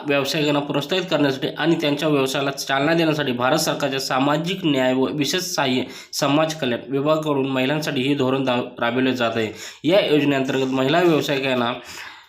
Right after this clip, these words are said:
तसेच समाजातील अपेक्षित घटकातील महिला मागासवर्गीयांना आर्थिक मदत दिली जाते. मित्रांनो, बँक आणि एन बी एसची व्याजदर काय आहे त्याच्यामध्ये महिला समृद्धी योजनेअंतर्गत लागू केलेल्या कर्जापैकी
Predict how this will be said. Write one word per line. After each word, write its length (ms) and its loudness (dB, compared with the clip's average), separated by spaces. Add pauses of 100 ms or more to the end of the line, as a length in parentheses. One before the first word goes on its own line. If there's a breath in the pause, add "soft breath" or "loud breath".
(280 loud breath)
तसेच 560 -2
समाजातील 600 2
अपेक्षित 460 0
घटकातील 440 2
महिला 480 2
मागासवर्गीयांना 760 0
आर्थिक 400 -2
मदत 180 4
दिली 240 2
जाते. 200 0
मित्रांनो, 320 -2 (340 loud breath)
बँक 380 0
आणि 440 0
एन 300 2
बी 180 2
एसची 300 2
व्याजदर 380 2
काय 200 -2
आहे 80 0
त्याच्यामध्ये 340 -2
महिला 280 0
समृद्धी 480 0
योजनेअंतर्गत 600 0
लागू 280 0
केलेल्या 340 0
कर्जापैकी 680 0